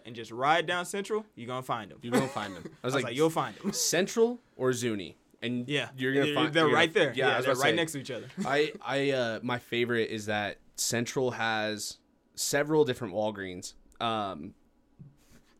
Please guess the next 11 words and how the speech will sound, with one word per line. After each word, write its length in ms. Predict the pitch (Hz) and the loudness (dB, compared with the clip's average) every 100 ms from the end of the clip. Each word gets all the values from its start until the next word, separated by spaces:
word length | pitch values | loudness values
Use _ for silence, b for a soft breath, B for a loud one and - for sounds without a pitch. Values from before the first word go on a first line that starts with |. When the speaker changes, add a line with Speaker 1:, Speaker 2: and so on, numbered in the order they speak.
| _ | _
Speaker 2:
but 100 | 170 147 | -2 2
my 140 | 131 | 4
absolute 360 | 131 165 143 - | 4 2 -2 0
favorite 300 | 123 117 113 | 2 2 2
is 160 | 107 | 0
Central 600 | - 123 - 131 123 120 - | 0 0 -2 0 2 0 -2
and, 400 | 107 104 104 98 | -6 -4 -6 -6
um, 600 | 98 101 95 92 95 95 _ _ - - b b b | -6 -6 -8 -10 -14 -16 _ _ -16 -14 b b b
San 240 | - 131 117 | -4 -4 -4
Mateo. 200 | 117 - _ _ _ _ | -8 -16 _ _ _ _
<laughs> 60 | - | -16